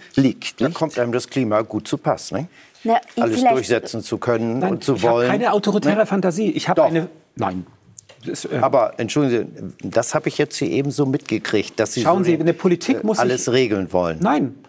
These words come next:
Speaker 4: eine
Speaker 2: Und zwar
Speaker 4: Politik, ich schon gar nicht. Wie gesagt, ich bin hier Diskutant an einem Abend, ich bin Wissenschaftler. Aber es gibt Evidenzen,
Speaker 2: Ja.
Speaker 4: dass es starke Hebel gibt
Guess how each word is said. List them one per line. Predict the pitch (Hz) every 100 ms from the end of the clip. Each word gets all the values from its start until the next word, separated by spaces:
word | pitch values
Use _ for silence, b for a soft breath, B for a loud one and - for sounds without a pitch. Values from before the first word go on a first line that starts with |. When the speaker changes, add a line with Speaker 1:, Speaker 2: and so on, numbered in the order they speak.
| _
Speaker 4:
eine | 160
Speaker 2:
Und | 151
zwar | 175 165 113
Speaker 4:
Politik, | - -
ich | 190 -
schon | 170
gar | 139 123
nicht. | 123 - -
Wie | 127
gesagt, | 120 104
ich | -
bin | - 139
hier | 143
Diskutant | 127 135 139 - 143
an | 147
einem | 131
Abend, | 127 147
ich | -
bin | 120
Wissenschaftler. | 131 147 127 104 117 -
Aber | 135 180
es | 165 -
gibt | 160 -
Evidenzen, | 131 139 165 202 151 202
Speaker 2:
Ja. | 87 80 -
Speaker 4:
dass | - 135
es | 175
starke | - - 135 185 170
Hebel | - 131 131
gibt | 185 - - -